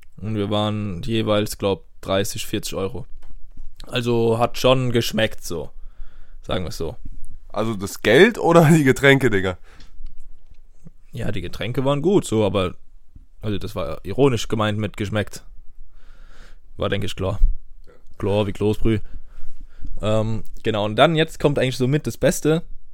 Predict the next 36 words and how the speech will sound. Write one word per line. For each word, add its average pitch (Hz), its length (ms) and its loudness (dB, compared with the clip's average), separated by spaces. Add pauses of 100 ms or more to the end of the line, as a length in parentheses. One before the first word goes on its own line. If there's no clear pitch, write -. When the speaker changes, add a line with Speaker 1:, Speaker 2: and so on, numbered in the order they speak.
(800)
Speaker 1:
Was 107 180 0
heißt 104 160 -4
mit 110 100 -4
das - 100 -8
Beste, 110 260 0
aber 104 200 2
mit 110 140 0
das - 140 -8
Witzigste, 113 440 0
finde 113 240 2
ich. 107 120 0
Jetzt - 220 -2
kommt 117 200 2
die - 140 -6 (3000)
Alter, 135 420 6
Mann, 117 220 2
die 117 80 0
bohren 147 260 4
hier 160 120 6
aber 123 140 2
auch 127 140 2
wieder 131 160 4
den 120 180 -2
ganzen 123 680 4
Tag. 107 340 0
Ist 117 180 -6
das 113 180 -2
eine 104 220 -4
Scheiße. - 520 -4 (1400)
Ähm, 117 600 2 (220)
danach 117 260 0
waren 120 180 4
wir 117 80 0
im 113 140 -4
Club - 300 8
noch. 135 300 -2